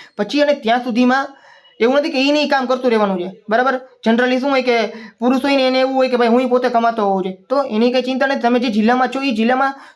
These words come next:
થોડુંક સેટ થતા વાર લાગે, અહીંયા તમે તમારો ધંધો છે, નોકરી ચાલુ કરી શકો છો નવેસરથી, બરાબર છે? અને ગ્રાન્ટીનેટમાં શું છે કે અત્યારના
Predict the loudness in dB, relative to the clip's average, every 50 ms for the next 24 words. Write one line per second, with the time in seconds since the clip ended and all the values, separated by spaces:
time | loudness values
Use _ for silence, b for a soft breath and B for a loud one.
0 | B -4 -4 -4 -2 -2 -2 -2 -2 -2 -2 0 0 0 0 0 0 0 0 -2
1 | -2 0 0 2 2 2 2 0 0 0 0 0 0 0 0 0 0 2 2 2
2 | 2 2 0 0 0 0 0 0 -2 0 0 0 0 0 -2 -2 0 0 0 0
3 | 0 0 2 2 2 2 2 0 -2 -2 -4 -8 -10 -14 _ _ _ _ _ _
4 | _ _ _ -2 0 0 2 0 0 -2 -4 -6 -8 -12 -6 -4 -4 -2 -2 -2
5 | -2 -2 -2 0 0 0 0 0 0 0 0 -2 -2 0 0 -2 0 0 0 0
6 | 0 0 0 -2 -4